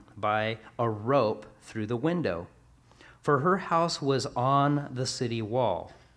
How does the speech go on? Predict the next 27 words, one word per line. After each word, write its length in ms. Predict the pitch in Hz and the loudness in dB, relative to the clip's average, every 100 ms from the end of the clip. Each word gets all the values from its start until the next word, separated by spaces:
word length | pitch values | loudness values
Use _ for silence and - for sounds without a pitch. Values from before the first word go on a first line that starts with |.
| _ _ - | _ _ -10
She 320 | - - 123 | -4 0 0
dwelt 640 | 107 110 127 120 95 95 - - - - | -2 -2 2 2 2 -2 -12 -20 -12 -2
on 460 | 110 113 113 110 | 2 2 2 0
the 120 | 107 101 | -2 -2
wall." 540 | 104 101 87 80 - _ | 0 0 0 -4 -12 _
That's 260 | - 165 - | -8 -8 -4
important. 560 | 135 - 107 98 107 - - _ _ _ - - - _ _ _ _ | -6 -4 -4 -4 -6 -14 -20 _ _ _ -20 -20 -20 _ _ _ _
Make 260 | 123 151 160 | -2 -2 0
that 180 | 175 143 | 0 2
little 200 | 139 117 | 0 0
side 360 | - 110 110 | -2 -2 -2
note, 400 | 113 127 - - | -2 -4 -4 -8
tuck 260 | - 143 143 | -6 -6 -2
that 200 | 139 127 | 0 2
away, 320 | 110 110 113 | 0 0 -2
'cause 220 | 113 104 | -4 -6
we'll 220 | 95 120 | -4 -4
revisit 560 | 117 113 98 107 107 95 | -2 -4 -6 -6 -6 -6
that 240 | 98 92 | -6 -6
in 140 | 92 92 | -6 -8
a 40 | |
moment. 400 | 92 92 90 92 | -8 -8 -10 -10
She 160 | - 156 | -6 -2
lived 220 | 185 175 | 0 2
on 120 | 170 | 2
the 60 | 147 | 0
wall. 380 | 139 165 104 | -2 -4 -6